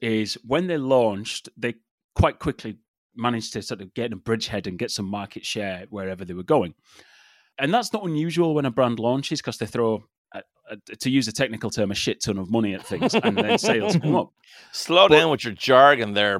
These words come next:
Speaker 1: <laughs> Oh, sorry.
Speaker 2: strategy boy. Come
Speaker 1: Marketing
Speaker 2: on.
Speaker 1: jargon. Sorry,
Speaker 2: <laughs>
Speaker 1: sorry. But what they found is once their launch money and stunts had gone, and they just went back to kind of normal marketing and advertising, then the market share always dipped. So people were trying it, but not necessarily sticking with it. And they kinda had this,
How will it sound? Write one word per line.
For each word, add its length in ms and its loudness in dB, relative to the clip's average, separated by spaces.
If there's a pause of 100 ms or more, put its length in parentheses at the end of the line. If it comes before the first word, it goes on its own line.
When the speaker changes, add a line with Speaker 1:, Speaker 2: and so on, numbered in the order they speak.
Speaker 1:
<laughs> 60 -2
Oh, 360 8
sorry. 340 6
Speaker 2:
strategy 540 4
boy. 340 2
Come 60 0
Speaker 1:
Marketing 380 8
Speaker 2:
on. 60 2
Speaker 1:
jargon. 480 4 (120)
Sorry, 340 4
Speaker 2:
<laughs> 80 -4
Speaker 1:
sorry. 240 -2 (640)
But 180 2
what 180 4
they 80 -2
found 320 0
is 100 -6
once 200 -4
their 140 -2
launch 640 -2
money 400 -2
and 120 -4
stunts 520 -6
had 160 -16
gone, 400 -2
and 100 -8
they 60 -8
just 180 -10
went 160 -8
back 200 -8
to 100 -12
kind 160 -6
of 80 -12
normal 720 -2
marketing 560 -6
and 80 -8
advertising, 640 -10 (480)
then 120 -4
the 60 -4
market 340 -2
share 280 -2
always 260 -6
dipped. 340 -8
So 120 -6
people 300 -6
were 80 -4
trying 520 -2
it, 120 -4
but 140 -4
not 120 -6
necessarily 480 -6
sticking 440 -8
with 160 -6
it. 160 -2
And 220 -8
they 80 -12
kinda 240 -10
had 200 -2
this, 240 -4